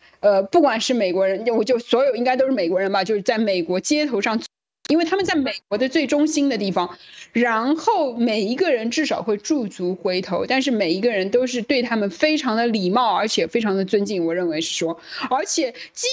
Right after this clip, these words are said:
便是说他们不知道你在说什么，但是他也知道说，哦，他从来没有看到过一群中国人，中国人，你知道，其实，其实在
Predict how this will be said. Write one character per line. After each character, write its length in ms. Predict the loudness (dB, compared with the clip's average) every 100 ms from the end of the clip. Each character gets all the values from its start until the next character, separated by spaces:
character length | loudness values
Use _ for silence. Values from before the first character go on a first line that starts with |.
| -2
便 240 | -2 -2
是 140 | -2 -4
说 180 | -4
他 120 | -4 -4
们 120 | -4
不 100 | -6
知 140 | -4
道 120 | -4
你 140 | -4 -4
在 180 | -4 -4
说 360 | -2 -2 -2
什 180 | -4 -4
么， 200 | -4 -4
但 180 | -2 -2
是 120 | -4
他 280 | -4 -4 -2
也 220 | -4 -6
知 180 | -8 -4
道 300 | -2 -2 -4
说， 360 | -4 -4 -4 -8 _ -6
哦， 320 | -2 -2 -2 -4
他 160 | -6
从 260 | -4 -2 -2
来 180 | -2 -2
没 180 | -2
有 160 | -2 -4
看 280 | -4 -4 -2
到 180 | -2 -4
过 200 | -4 -4
一 100 | -4
群 320 | -4 -4 -4
中 180 | -4 -2 -2
国 220 | -2 -2
人， 240 | -4 -8 -12 _ -20 _
中 140 | -4 -4 -4
国 180 | -4 -2
人， 160 | -4 -4
你 60 |
知 100 | -2
道， 160 | -2 -4
其 200 | -4 -4
实， 80 | -4 -6 _ _
其 140 | -4
实 100 | -2
在 120 | -2